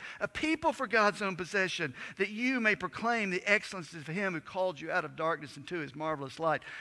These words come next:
God saves a people. The new covenant builds a faithful people.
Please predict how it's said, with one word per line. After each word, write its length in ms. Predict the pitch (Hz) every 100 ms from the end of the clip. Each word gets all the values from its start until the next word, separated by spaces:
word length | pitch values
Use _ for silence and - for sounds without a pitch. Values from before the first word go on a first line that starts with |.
| 147
God 260 | 151 160 143
saves 480 | - - 151 147 -
a 140 | 135 123 -
people. 680 | - 156 151 - - - - - _ _ - - -
The 80 | 151
new 180 | 156 165
covenant 680 | - - - 180 160 160 -
builds 380 | 170 160 147 -
a 200 | 147 139 - -
faithful 880 | - - 202 185 175 - 180 151 139 -
people. 600 | - 185 - - -